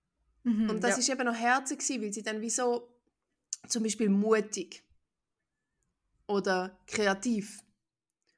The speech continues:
Speaker 2: oder lustig. Und dann können wir alle möglichen Leute, also dann führt man, also ich habe das Gefühl, dass das wie so einfach positiv beeinflusst, wie man die Leute um sich herum sieht.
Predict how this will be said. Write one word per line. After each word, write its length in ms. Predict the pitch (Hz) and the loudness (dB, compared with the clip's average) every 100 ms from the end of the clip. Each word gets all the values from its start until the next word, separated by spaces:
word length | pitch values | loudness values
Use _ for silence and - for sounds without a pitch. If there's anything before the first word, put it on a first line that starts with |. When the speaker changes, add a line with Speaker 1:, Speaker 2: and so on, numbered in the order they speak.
| _ - | _ -12
Speaker 2:
oder 200 | 180 180 | -6 -4
lustig. 720 | 185 240 254 - 185 - - _ _ _ - _ | -2 0 2 2 0 -6 -20 _ _ _ -20 _
Und 140 | 214 214 | -2 0
dann 100 | 220 | 0
können 240 | 254 247 | 0 0
wir 220 | 269 254 | 2 4
alle 200 | 240 262 | 4 4
möglichen 420 | 254 254 254 262 247 | 0 -2 -4 -4 -4
Leute, 260 | 247 254 - - | -4 -8 -14 -4
also 200 | 220 208 | -4 -2
dann 260 | 226 220 | -4 -4
führt 420 | 214 - 254 262 262 | -10 -6 -4 -2 -2
man, 140 | 226 - | -4 -2
also 180 | 208 208 | -2 -2
ich 140 | 208 | -2
habe 100 | 226 | -2
das 140 | 214 | -4
Gefühl, 220 | - 262 247 | -2 -4 -2
dass 140 | - | -4
das 200 | - 208 | -2 -2
wie 100 | 240 | -2
so 240 | 240 233 | 0 0
einfach 260 | 214 202 - | -2 -6 -6
positiv 500 | 226 226 247 233 202 | -4 -2 -4 -6 -8
beeinflusst, 640 | - 226 240 226 202 - | -8 -6 -6 -2 -2 0
wie 120 | 208 | -2
man 100 | 202 202 | -2 -2
die 120 | 202 | -4
Leute 160 | 202 | -4
um 80 | 202 | -4
sich 140 | 196 190 | -6 -6
herum 240 | 190 185 | -6 -4
sieht. 480 | - 214 185 - - | -2 -2 -2 -6 -12